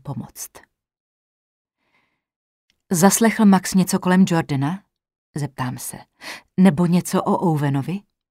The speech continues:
Bailey ke mně nakloní hlavu. „Nic konkrétního.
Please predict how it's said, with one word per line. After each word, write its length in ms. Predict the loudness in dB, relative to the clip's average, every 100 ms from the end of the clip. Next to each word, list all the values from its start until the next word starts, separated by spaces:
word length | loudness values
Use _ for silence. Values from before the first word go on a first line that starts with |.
| _ _ _ _ _ _ -2
Bailey 300 | 0 2 0
ke 140 | 0
mně 140 | 0 0
nakloní 440 | -4 -6 -6 -6
hlavu. 360 | -6 -8 -12 -20 _ _ _ _ _ _ _ _ -20 -20 -20 -20 _ _ _ -10
„Nic 220 | -8 -6
konkrétního. 800 | -6 -6 -6 -8 -12 -10 -8